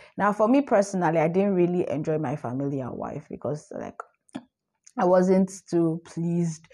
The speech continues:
with some things that happened in the drama, but the song was still, like, good. But, mm, I didn't really enjoy it, yes. Now, moving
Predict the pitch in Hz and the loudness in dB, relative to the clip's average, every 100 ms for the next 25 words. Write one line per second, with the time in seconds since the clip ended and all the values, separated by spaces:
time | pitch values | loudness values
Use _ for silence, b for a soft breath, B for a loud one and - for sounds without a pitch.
0 | B B 170 170 165 156 170 170 165 143 | B B -6 0 0 -2 -4 -4 0 0
1 | 160 165 160 143 135 143 - 151 143 131 | 0 -2 -2 -4 -4 -8 -6 -4 -2 -4
2 | 139 151 156 156 - 165 180 180 165 147 | -6 -4 -4 -4 -10 -6 0 0 0 -2
3 | - 156 156 135 123 151 - 143 190 - | -6 -8 -6 -4 -6 -8 -4 -2 -2 -6
4 | _ b b b _ 160 151 - 156 151 | _ b b b _ -2 0 -2 -4 -4
5 | - 160 180 180 160 147 127 135 127 123 | -2 0 0 0 0 0 0 -2 -6 -8
6 | - - - - 50 - - _ b b | -10 -16 -18 -14 -12 -14 -20 _ b b
7 | - 185 220 285 330 | -6 0 2 4 4